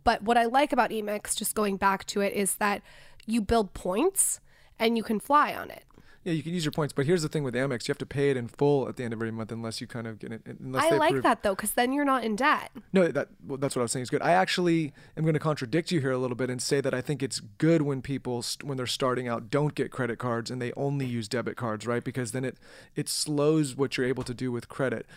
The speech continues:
Speaker 2: When, when you're in a position and you're trying to save, like, there, there are going to be some circumstances where you need credit in order to live. But I'm a much bigger fan, if you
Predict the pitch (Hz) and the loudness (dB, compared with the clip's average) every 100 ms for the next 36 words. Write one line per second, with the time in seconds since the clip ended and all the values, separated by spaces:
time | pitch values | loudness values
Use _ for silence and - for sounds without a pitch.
0 | - - - 156 170 165 160 180 233 - | -20 -12 -2 -2 -2 -2 0 2 0 0
1 | 202 - 139 123 139 143 123 120 120 - | -2 -2 -2 0 0 0 -2 -4 -4 -2
2 | 127 127 131 123 123 - 127 110 113 117 | 0 0 -2 -4 -4 -2 -2 -2 -2 -4
3 | 113 151 175 156 147 156 160 165 160 139 | 0 2 2 0 2 2 2 0 0 -2
4 | 139 139 123 139 123 117 120 113 113 120 | -4 -4 -2 -2 -2 -6 -6 -6 -6 -6
5 | 123 131 123 127 131 123 - 117 117 120 | -4 -4 -6 -4 -4 -4 -4 -2 -2 -6
6 | 117 113 - 110 110 120 170 - - - | -6 -8 -8 -6 -4 -2 -4 -8 -20 -20
7 | - - 135 143 175 175 151 - 151 139 | -18 -6 0 2 2 2 0 0 -4 -2
8 | 131 - 127 123 123 | -4 -2 -2 -4 -4